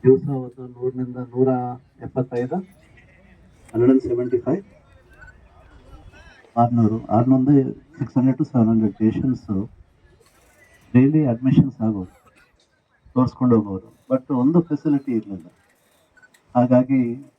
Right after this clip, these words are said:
ಮೊದಲನೇದಾಗಿ ನಾವು ಬಂದ ಕೂಡ್ಲೇನೆ ಅದಕ್ಕೆ ನಮ್ಮ ಹಂಡ್ರೆಡ್ ಬೆಡ್ ಹಾಸ್ಪಿಟಲ್‌ಗೆ ಒಂದು ಎರಡು ಕೋಟಿ, ಎರಡು ಕೋಟಿ ಖರ್ಚು ಮಾಡಿ ನಾವೆಲ್ಲ ಸ್ವಲ್ಪ ಫೆಸಿಲಿಟಿ ಎಲ್ಲ ಇಂಪ್ರೂವ್ಮೆಂಟ್ ಮಾಡಿ ಫೇಸ್ ಲಿಫ್ಟ್ ಎಲ್ಲ ಕೊಟ್ಟಿದ ಮೇಲೆ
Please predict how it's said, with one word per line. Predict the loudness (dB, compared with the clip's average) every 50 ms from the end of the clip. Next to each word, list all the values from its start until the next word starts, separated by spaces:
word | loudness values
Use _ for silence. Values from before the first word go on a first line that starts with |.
| _ _ _ _ _ _ _ -6
ಮೊದಲನೇದಾಗಿ | -2 0 2 2 2 2 2 2 2 0 0 0 -2
ನಾವು | -2 0 -2 -2
ಬಂದ | 0 0 0 0
ಕೂಡ್ಲೇನೆ | 0 -4 -4 -2 0 0 2 2
ಅದಕ್ಕೆ | 2 0 0 -6 -8 _ -12 -14 -14 -14 _ _ _ -6
ನಮ್ಮ | -4 -4 -2 -2 -4 -4 -6 -10 -16 _ _ _ _ _ _ _ _ _ _ _ _ _ _ _ _ _ _ -8 -2
ಹಂಡ್ರೆಡ್ | 2 2 2 4 4
ಬೆಡ್ | 2 2 2
ಹಾಸ್ಪಿಟಲ್‌ಗೆ | -2 -8 -8 -6 -6 -6 -6 -6 -2 0 0
ಒಂದು | 0 0 0 -2 0
ಎರಡು | 2 2 2 2
ಕೋಟಿ, | 2 0 0 0 -2 -6 -8 -8 _ _ _ _ _ _ _ _ -20 _ -20 -20 _ -20 -4 0
ಎರಡು | 2 2 2 4
ಕೋಟಿ | 4 2 2 2 -2 -6
ಖರ್ಚು | -6 -8 -10 -10 -8 -6
ಮಾಡಿ | -6 -6 -6 -6 -8 -10 -12 -16 _ _ _ _ _ _ _ _ _ _ _ _ _ -4
ನಾವೆಲ್ಲ | -2 0 2 2 2 2 2 0 0
ಸ್ವಲ್ಪ | -2 -6 -10 -10 -8 -10
ಫೆಸಿಲಿಟಿ | -4 -4 -2 0 2 0 0 0 -4 -6
ಎಲ್ಲ | -6 -4 -2 -2
ಇಂಪ್ರೂವ್ಮೆಂಟ್ | -2 -2 -2 -2 -4 -4 -4 -4 -6 -8 -8
ಮಾಡಿ | -8 -8 -6 -4 -4 -6
ಫೇಸ್ | -2 0 2 2 2 0 -4
ಲಿಫ್ಟ್ | -8 -10 -10 -8
ಎಲ್ಲ | -8 -8 -8
ಕೊಟ್ಟಿದ | -6 -6 -8 -8 -8 -12 -12 -8 -8
ಮೇಲೆ | -6 -4 -4 -6 -6 -6